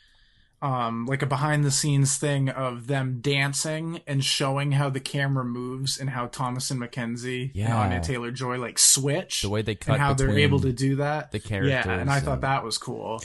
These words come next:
Speaker 2: you'll
Speaker 1: But other than that,
Speaker 2: you'll, like,
Speaker 1: you
Speaker 2: s-
Speaker 1: got to the apartment thing, and I was like, "Uh, I don't wanna hear
Speaker 2: Yeah, yeah,
Speaker 1: anything
Speaker 2: yeah.
Speaker 1: else." <laughs>
Speaker 2: I won't say anything else about the apartment, but you're right. What you mentioned there is actually really cool,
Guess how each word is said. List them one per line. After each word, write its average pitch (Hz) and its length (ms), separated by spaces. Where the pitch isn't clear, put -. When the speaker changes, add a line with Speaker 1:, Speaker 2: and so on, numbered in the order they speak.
Speaker 2:
you'll 117 160
Speaker 1:
But 131 180
other 147 200
than 135 180
that, 127 380
Speaker 2:
you'll, 120 160
like, 117 160
Speaker 1:
you 156 140
Speaker 2:
s- 143 40
Speaker 1:
got 175 180
to 196 80
the 170 100
apartment 147 680
thing, 170 280
and 160 120
I 131 80
was 131 180
like, 123 300
"Uh, 151 40
I 151 280
don't 143 220
wanna 131 180
hear 120 220
Speaker 2:
Yeah, 113 40
yeah, 113 80
Speaker 1:
anything 107 200
Speaker 2:
yeah. 98 100
Speaker 1:
else." - 460
<laughs> - 40
Speaker 2:
I 113 80
won't 127 220
say 127 140
anything 113 260
else 107 160
about 107 160
the 101 80
apartment, 98 400
but 98 100
you're 107 140
right. 110 200
What 107 140
you 110 80
mentioned 107 340
there 101 140
is 85 140
actually 98 320
really 98 240
cool, 95 420